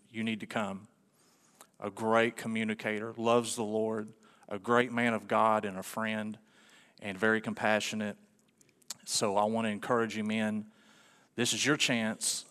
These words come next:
to come out and get fed. This is your chance to come in and hear, s-,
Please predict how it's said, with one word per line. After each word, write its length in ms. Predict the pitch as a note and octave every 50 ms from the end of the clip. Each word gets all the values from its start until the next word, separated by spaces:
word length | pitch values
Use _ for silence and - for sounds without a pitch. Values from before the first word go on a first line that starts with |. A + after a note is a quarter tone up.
| _ _ -
to 100 | - A2
come 200 | - B2 A#2 A#2
out 220 | A2+ A2+ A2+ A2+
and 140 | G#2+ G#2 G#2
get 120 | G#2+ G#2+ -
fed. 360 | - - A#2 G#2 G2+ F#2+ F2+ - - _ _ _ _ _ _ - _ _ _ _ _ _ -
This 180 | A2+ A#2+ A#2+ -
is 140 | A2+ G2+
your 100 | A#2 C#3
chance 520 | C3 - - C3 B2+ B2 B2 A#2+ A#2+ - -
to 320 | - A#2+ A2 A2 G#2+ G#2+
come 280 | G#2+ - - B2 B2 B2
in 120 | B2 A#2+
and 160 | A2+ G#2+ G#2
hear, 220 | G2 A#2+ A#2+ A#2+ A#2
s-, 200 | A2+ - -